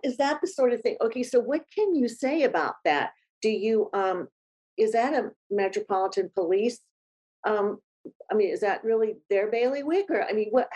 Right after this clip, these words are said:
what is, what do you say when people bring that up? And have you come up with something to say to people to give them a little, a little confidence and that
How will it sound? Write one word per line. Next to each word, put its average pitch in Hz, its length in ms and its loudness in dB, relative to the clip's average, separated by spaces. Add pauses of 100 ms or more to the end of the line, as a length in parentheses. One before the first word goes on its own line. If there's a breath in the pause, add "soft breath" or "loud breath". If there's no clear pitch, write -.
(100)
what 269 220 2
is, - 200 -4 (100)
what 233 280 0
do 262 80 0
you 240 100 -2
say 254 300 -4
when 156 200 -2
people 190 340 -2
bring 180 220 -2
that 151 200 -2
up? 175 280 -2
And 147 160 -2 (160)
have 180 160 0
you 170 140 -12
come 190 160 -2
up 180 140 -2
with 185 100 -2
something 175 400 -4
to 170 60 0
say 165 240 0
to 175 80 0
people - 280 -4
to 160 60 0
give 165 180 -4
them 160 120 -2
a 156 60 -2
little, 147 240 -2 (440)
a 160 60 -2
little 151 160 -2
confidence 165 680 -4
and 151 220 0
that - 140 -2